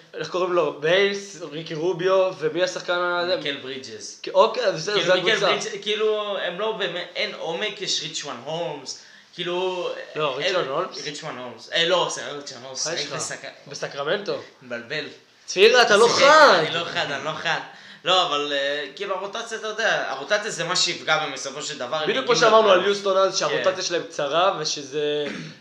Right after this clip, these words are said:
Speaker 1: ושבלי ספסל אמיתי, אתה, אומנם בפלייאוף יכול להיות שזה טוב, אבל בעונה סדירה זה יכול להיות קטלני, ויכול להרוס לך את הקבוצה.
Speaker 2: אבל תשמע,
Speaker 1: אתה יודע מה
Speaker 2: באוף-סיזן
Speaker 1: שזה, מה שלדעתי באמת זה, זה טוב?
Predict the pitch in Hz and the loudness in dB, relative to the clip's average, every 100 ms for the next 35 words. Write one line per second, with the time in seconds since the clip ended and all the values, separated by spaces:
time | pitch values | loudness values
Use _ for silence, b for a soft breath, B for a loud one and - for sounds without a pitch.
0 | - 139 - 160 196 185 - 190 165 165 | -14 -6 -4 -4 -4 -4 2 2 2 -2
1 | 175 165 151 147 - - 156 170 175 160 | -4 0 2 0 -4 -10 -4 0 0 0
2 | 185 175 165 175 160 151 156 180 202 170 | -2 -2 -2 -2 -2 -6 -2 0 2 2
3 | 139 135 135 156 156 139 151 135 131 139 | 0 -2 -2 -4 -4 -4 -4 -4 -8 -8
4 | 139 127 131 127 147 156 160 B B 139 | -8 -12 -12 -8 -6 -6 -8 B B -8
5 | 139 147 143 156 143 127 - 160 165 165 | -4 -2 -2 -4 -8 -8 -4 0 2 0
6 | 202 190 120 107 117 117 117 113 - 156 | -2 -2 -4 -8 -10 -8 -8 -8 -8 -2
7 | 202 254 240 240 226 202 202 185 196 185 | 4 4 4 2 0 -4 -6 -4 -2 -2
8 | 160 151 156 165 151 165 160 151 147 143 | -2 -2 -2 -2 -4 -4 -2 -4 -4 -10
9 | 139 175 190 | -2 0 0